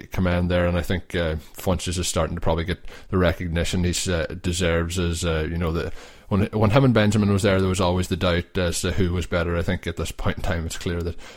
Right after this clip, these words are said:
Funchess was the better wide receiver. The other thing I've, I've noticed when we've been talking here is that y-, you've, uh, talked about, uh, you know, cheaper running back options. Is your kind of plan this week to, to pay down at the running back position and then pay up at the, uh, pay up at the wide receiver positions?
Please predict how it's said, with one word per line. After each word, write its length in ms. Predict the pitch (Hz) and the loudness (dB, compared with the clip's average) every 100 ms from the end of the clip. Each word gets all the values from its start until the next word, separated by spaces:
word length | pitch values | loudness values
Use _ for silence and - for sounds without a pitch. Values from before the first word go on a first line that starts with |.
| - | -4
Funchess 320 | - 101 104 101 | 2 2 2 -2
was 120 | 95 | -2
the 40 | |
better 300 | 101 95 98 | 2 2 2
wide 320 | 95 98 92 | 2 2 2
receiver. 520 | 92 - 107 104 110 110 | 0 2 2 4 4 4
The 140 | 120 | 4
other 160 | 135 143 | 4 4
thing 240 | 131 120 | 4 4
I've, 160 | 107 104 | 2 2
I've 180 | 98 | 2
noticed 280 | 107 98 95 | 2 0 0
when 100 | 101 | 0
we've 80 | 95 | 0
been 100 | 95 | 0
talking 280 | 101 90 98 | 0 0 0
here 160 | 95 | 0
is 100 | 92 | 0
that 140 | 95 - - - - | -2 -4 -8 -14 -10
y-, 140 | - 95 | -8 -4
you've, 260 | 98 95 90 | 0 0 2
uh, 240 | 90 82 | 2 2
talked 260 | - 98 - | 2 0 2
about, 260 | 98 92 | 0 0
uh, 140 | 98 90 | 0 2
you 180 | 87 90 | 2 0
know, 140 | 87 | -2
cheaper 320 | - 104 101 | 0 2 2
running 240 | 90 90 101 | 2 2 2
back 220 | 101 110 | 2 2
options. 320 | 104 107 107 | 2 2 2
Is 100 | 98 | 2
your 220 | 110 107 - - - | 2 2 -2 -12 -4
kind 120 | 104 | 0
of 60 | 95 | 0
plan 300 | - 101 104 | 2 2 2
this 180 | 104 110 | 0 0
week 180 | 101 - | -2 0
to, 240 | 101 90 | 0 0
to 120 | - | 0
pay 220 | - 104 98 | 4 6 6
down 280 | 98 101 | 4 4
at 80 | 107 | 2
the 80 | 101 | 2
running 200 | 98 104 | 2 2
back 180 | 104 - | 2 0
position 340 | 107 104 107 | 0 0 2
and 80 | 98 | 2
then 160 | 95 95 | 2 2
pay 220 | 98 95 | 2 2
up 260 | 95 - | 0 -2
at 220 | 101 98 - | -4 -2 0
the, 360 | 98 95 95 | 2 2 2
uh, 280 | 92 87 82 78 - - | 2 2 0 -4 -6 2
pay 180 | 98 87 | 2 2
up 120 | 95 | 0
at 100 | 98 | 0
the 140 | 95 | 0
wide 180 | 90 87 | 2 0
receiver 280 | 90 92 101 | 0 0 0
positions? 460 | 113 117 - - | -2 -2 -4 -8